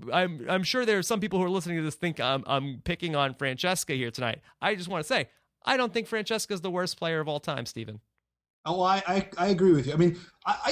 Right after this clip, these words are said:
Speaker 2: I, I think statistically, you know, you have that, like, you know, I mean, it's impossible to say who's best or who's worst when people have played, done something once or twice in their life. You know, it's like,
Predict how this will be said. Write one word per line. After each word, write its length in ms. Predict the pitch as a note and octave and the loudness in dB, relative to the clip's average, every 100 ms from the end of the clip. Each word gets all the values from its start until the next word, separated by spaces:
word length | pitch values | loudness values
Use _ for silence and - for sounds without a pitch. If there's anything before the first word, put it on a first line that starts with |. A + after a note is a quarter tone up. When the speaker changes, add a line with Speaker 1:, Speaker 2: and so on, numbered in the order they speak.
| D4+ | 2
Speaker 2:
I, 60 | |
I 40 | E4 | 4
think 160 | E4 A#3+ | 4 4
statistically, 600 | A3+ G#3 F#3+ G3 F3+ F3+ | 2 2 2 2 4 6
you 100 | F3 | 6
know, 100 | F3+ | 6
you 140 | F#3 | 6
have 120 | F3+ | 6
that, 140 | F3 D#3 | 4 4
like, 280 | D3 C#3 - - - - | 2 0 -4 -20 -20 -6
you 80 | E3 | 0
know, 220 | B2 G2+ | 2 2
I 80 | A#2 | 2
mean, 160 | D#3 F3 | 2 4
it's 140 | G#3 | 4
impossible 440 | A#3+ G#3 A#3 G3+ F#3+ | 6 6 4 4 4
to 80 | F3 | 4
say 200 | - D#3+ | 4 4
who's 200 | E3+ E3 | 6 6
best 420 | C3 D#3 C#3+ C#3+ | 4 2 2 0
or 60 | C#3 | 0
who's 220 | C#3 A#2+ | 0 2
worst 280 | C3+ C3+ C3 | 4 4 2
when 100 | B2+ | -2
people 180 | C#3 C#3 | 0 0
have 80 | B2+ | 0
played, 320 | C3+ C3 B2 | 0 0 0
done 220 | C#3 C3+ | 0 0
something 240 | C3+ B2 A#2+ | -2 0 0
once 240 | C3 B2+ | 0 0
or 60 | A#2+ | -4
twice 340 | - B2 A#2+ | -2 0 0
in 60 | B2+ | 0
their 140 | A2+ | 0
life. 340 | A2 A2 G#2+ - | 0 -2 -4 -6
You 100 | C3+ | -4
know, 180 | A#2+ A2+ | -2 -4
it's 140 | A#2 | -4
like, 220 | B2 A2+ | -6 -6